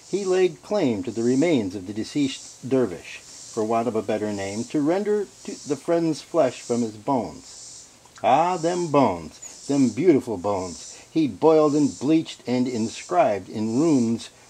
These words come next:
a message for future followers to pick up on and to ponder. Thirty-three hundred and three years later, some farmers who fondled the oracle bone danced and pranced fervently in their fields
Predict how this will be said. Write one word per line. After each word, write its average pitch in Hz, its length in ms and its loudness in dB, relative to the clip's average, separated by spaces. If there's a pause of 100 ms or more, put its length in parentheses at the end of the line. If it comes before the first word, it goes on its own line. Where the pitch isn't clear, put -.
(120)
a 185 80 -4
message 170 500 -4
for 113 220 -6
future 175 340 -2
followers 120 640 0
to - 140 -12
pick 180 320 -6
up - 180 -4
on 92 240 -8
and 95 220 -10
to 92 80 -8
ponder. 113 420 -6
Thirty-three - 1400 -2
hundred 139 300 2
and 104 80 -6
three 151 200 -2
years 127 400 2
later, 107 400 -2
some - 480 -10
farmers 135 500 -2
who 143 140 -4
fondled 135 500 -2
the 107 100 -4
oracle 95 480 -6
bone 92 380 -6 (480)
danced 220 420 2
and 220 200 -4
pranced 208 440 -4
fervently 131 680 4
in 127 100 2
their 123 180 0
fields 95 600 -2